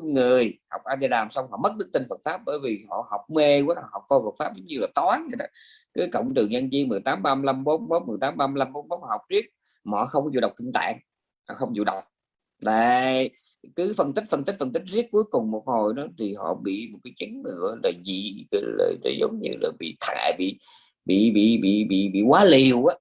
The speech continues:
à, bị quá liều á, cái đầu họ nó lạnh ngắt kìa. À, học A Thì Đàm riết rồi không còn muốn bố thí, bởi vì họ nghĩ rằng á, là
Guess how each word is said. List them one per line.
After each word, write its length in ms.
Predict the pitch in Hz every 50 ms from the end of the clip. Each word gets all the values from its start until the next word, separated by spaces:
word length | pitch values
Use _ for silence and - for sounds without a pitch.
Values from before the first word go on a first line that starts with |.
| _ _
à, 220 | 95 101 95 82 -
bị 140 | 76 85 101
quá 160 | 120 143 180
liều 300 | 175 147 120 107 95 98
á, 60 | 101 - - 80 151
cái 200 | 135 113 139 139
đầu 180 | - 107 95 98
họ 160 | 95 92 110
nó 80 | 135 151
lạnh 220 | - 104 107 127 156
ngắt 140 | 196 - - _ _
kìa. 120 | 113 95 85 - _ _ _
À, 220 | _ 98 95 - - _ _ _ _ _ _ _ _ -
học 140 | - -
A 100 | - 143 139
Thì 60 | 143
Đàm 240 | 120 120 113 107 110
riết 200 | 135 180 226 240
rồi 100 | 196 156 -
không 220 | - 143 147 123
còn 160 | 120 107 107
muốn 140 | 131 160 165
bố 180 | 170 170 180 185
thí, 180 | 185 180 220 214
bởi 120 | 196 143
vì 120 | 135 120 107
họ 120 | 101 104
nghĩ 300 | 135 131 113 113 - 98
rằng 220 | 98 139 - 113 127
á, 100 | 147 151
là 140 | 135 117